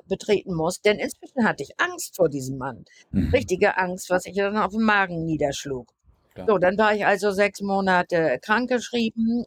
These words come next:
Speaker 1: und dann war ich auch noch eine Weile arbeitslos, als das auslief, und eigentlich auf Jobsuche, eigentlich.
Speaker 2: Mhm.
Speaker 1: Denn als Veruschka auszog, habe ich ihr Zimmer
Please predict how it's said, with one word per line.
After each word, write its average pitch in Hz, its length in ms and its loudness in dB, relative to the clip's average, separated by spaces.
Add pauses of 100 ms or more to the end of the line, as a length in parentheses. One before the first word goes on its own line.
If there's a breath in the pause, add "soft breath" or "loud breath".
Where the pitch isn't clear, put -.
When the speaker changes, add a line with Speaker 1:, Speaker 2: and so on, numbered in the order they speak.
(100)
Speaker 1:
und 202 160 0
dann 202 220 2
war 180 240 4
ich - 180 -4
auch 165 200 0
noch 160 220 0
eine 170 160 -2
Weile 156 340 4
arbeitslos, 214 680 0
als 151 200 0
das 170 200 -2
auslief, 160 640 -4 (380)
und 202 140 0
eigentlich 214 640 0
auf 214 180 0 (320)
Jobsuche, 208 760 0 (140)
eigentlich. - 800 -2
Speaker 2:
Mhm. - 60 -20
Speaker 1:
Denn 180 280 0 (640)
als 185 220 0
Veruschka 180 580 0
auszog, 277 600 0
habe 208 140 0
ich - 180 -6
ihr 220 220 4
Zimmer 208 480 2